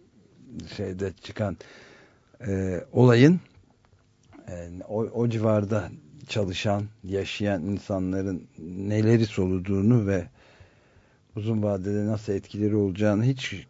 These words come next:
konuşmuyoruz bile ama İstanbul'un göbeğinde facianın eşiğinden dönüldü demiş ve tek başına bin beş yüz kişiyi kurtardı. Kim kurtardı? Akıllı sistem. İşte akıllı teknoloji böyle olur.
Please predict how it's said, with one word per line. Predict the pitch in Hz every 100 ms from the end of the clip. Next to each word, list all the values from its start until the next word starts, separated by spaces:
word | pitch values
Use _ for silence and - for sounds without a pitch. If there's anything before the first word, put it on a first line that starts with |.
| _
konuşmuyoruz | - 113 139 131 - 101 87 85 90
bile | 131
ama | 160 117 123
İstanbul'un | 107 - 147 170 160 127 110
göbeğinde | 107 117 123 135 180
facianın | - 117 113 110 127 147
eşiğinden | 117 107 - 117 117 143 143
dönüldü | 120 101 92 92 90
demiş | 107 165 180 -
ve | 104
tek | - 185 202 120
başına | 101 120 156 127
bin | 123
beş | 143 131 95
yüz | -
kişiyi | - - 135 151
kurtardı. | 113 104 104 90 76 -
Kim | 160 170
kurtardı? | 127 98 - 85 78 113 180 - _ _ _ _ _ _ _ -
Akıllı | 104 - 117 104
sistem. | 101 - - - 80 - -
İşte | 101 - 120 131 131
akıllı | 98 - 104 98 98 80
teknoloji | - 101 - 90 95 135 113
böyle | 110 98
olur. | 85 80 127 -